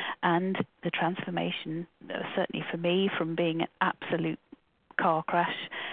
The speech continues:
and, um, you know, totally unable to put down the food, um, and, um,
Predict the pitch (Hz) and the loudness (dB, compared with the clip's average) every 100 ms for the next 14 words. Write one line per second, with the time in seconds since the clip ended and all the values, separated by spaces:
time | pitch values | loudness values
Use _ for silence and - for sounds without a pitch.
0 | - - 160 160 160 160 - 160 151 156 | -4 2 4 4 2 0 4 4 4 2
1 | 156 156 _ - 170 160 156 - - 190 | 0 -2 _ 0 2 2 0 -2 -2 0
2 | 190 - 156 156 - - 175 175 160 156 | 0 2 2 2 -2 0 4 4 2 0
3 | 156 - - - 160 156 147 - 160 151 | -2 -4 -4 -2 0 0 0 -2 -2 -2
4 | 156 - 160 156 151 156 - - - - | -4 0 2 2 0 -4 -6 -10 -8 -8
5 | - - - 160 156 156 156 160 151 156 | -8 -10 0 4 4 4 4 6 6 2
6 | 151 | 0